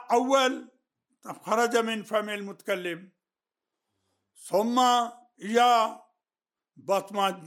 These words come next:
وصلنا إلى الياء، زا انتفى ورا ما بقى، ثم دال، دال قبل، بس ما فرغنا من تلفظ بالياء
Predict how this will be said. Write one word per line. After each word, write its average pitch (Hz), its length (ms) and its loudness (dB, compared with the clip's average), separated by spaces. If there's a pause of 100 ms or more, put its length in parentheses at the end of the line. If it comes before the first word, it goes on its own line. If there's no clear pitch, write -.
(140)
وصلنا 202 400 0
إلى 202 320 2
الياء، 220 360 2
زا 226 640 0 (100)
انتفى 208 840 2 (200)
ورا 240 800 2 (960)
ما 151 160 -4
بقى، - 400 -6 (1300)
ثم 277 320 0 (580)
دال، 226 640 2 (640)
دال 202 580 0
قبل، 196 360 -4
بس 247 200 0 (100)
ما 254 400 -6 (240)
فرغنا 247 540 0
من 240 320 -6
تلفظ 226 480 -4
بالياء 220 840 -2